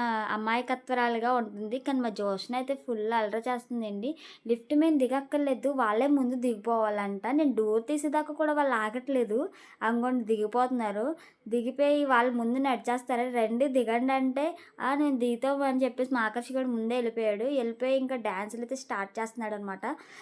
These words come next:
అక్కడ మా కింద సెల్లర్‌లో ఆడుకోవడానికైతే ప్లేస్ ఎక్కువగా ఉంటుంది, ఇద్దరు అక్కడే ఆడతారు. మమ్మల్ని రమ్మంటున్నారు, "మేము వాళ్ళని ఆట పట్టిస్తున్నాం, మేము రాము, మీరు వెళ్ళిపోండి" అని చెప్పేసి అంటున్నావు. రమ్మంటున్నారు. ఈ లోపల మా తమ్ముడు వచ్చాడు.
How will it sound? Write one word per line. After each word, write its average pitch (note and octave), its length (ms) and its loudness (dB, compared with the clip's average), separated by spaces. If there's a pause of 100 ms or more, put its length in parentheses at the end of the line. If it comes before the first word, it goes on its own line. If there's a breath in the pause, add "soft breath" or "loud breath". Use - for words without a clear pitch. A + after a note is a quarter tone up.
(140)
అక్కడ B3+ 260 0 (1080)
మా B3+ 260 2
కింద C4 340 2 (260)
సెల్లర్‌లో C#4 580 2 (340)
ఆడుకోవడానికైతే C4 760 2
ప్లేస్ A#3 380 0
ఎక్కువగా A#3+ 400 0
ఉంటుంది, A3+ 320 -2
ఇద్దరు A3+ 260 -2
అక్కడే A#3+ 300 -2
ఆడతారు. G#3+ 360 -2
మమ్మల్ని C4+ 320 2
రమ్మంటున్నారు, A#3+ 580 2
"మేము C4 160 0
వాళ్ళని A#3+ 180 -2
ఆట G3+ 200 -2
పట్టిస్తున్నాం, C4 600 -4
మేము A#3 160 -4
రాము, G#3+ 360 -2
మీరు C4+ 200 0
వెళ్ళిపోండి" A#3+ 480 0
అని B3 120 -8
చెప్పేసి A3+ 360 -8
అంటున్నావు. G3+ 460 -6 (540 loud breath)
రమ్మంటున్నారు. B3+ 640 2
ఈ C#4+ 60 0
లోపల A#3+ 260 2
మా B3+ 140 2
తమ్ముడు A3+ 340 -2
వచ్చాడు. A#3+ 420 0